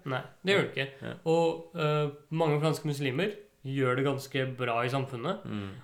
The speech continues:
Speaker 1: Han som leder denne Council of Muslim Faith
Speaker 2: Ok.
Speaker 1: er jo en av direktørene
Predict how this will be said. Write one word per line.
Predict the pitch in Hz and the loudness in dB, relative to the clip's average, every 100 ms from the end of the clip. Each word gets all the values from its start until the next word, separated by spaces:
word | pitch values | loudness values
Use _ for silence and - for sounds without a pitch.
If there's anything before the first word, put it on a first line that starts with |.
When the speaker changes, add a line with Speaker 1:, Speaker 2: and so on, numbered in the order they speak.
| - | -2
Speaker 1:
Han | 147 147 147 | 2 2 2
som | 156 151 | 4 6
leder | 165 131 117 143 | 6 4 4 2
denne | 131 123 | 2 0
Council | 127 127 117 131 | -2 -4 -4 -4
of | 123 | -4
Muslim | 123 - 123 | -6 -6 -6
Faith | 135 175 185 - - | 0 -2 -2 -12 -4
Speaker 2:
Ok. | 123 113 | 0 2
Speaker 1:
er | 135 | 4
jo | 139 139 - | 4 2 2
en | 135 135 135 131 - - - - | 2 2 2 -4 -16 -20 -20 -4
av | 143 135 135 131 127 131 131 | 4 6 6 4 0 -2 0
direktørene | 139 143 143 127 107 117 185 | 0 0 0 0 0 0 0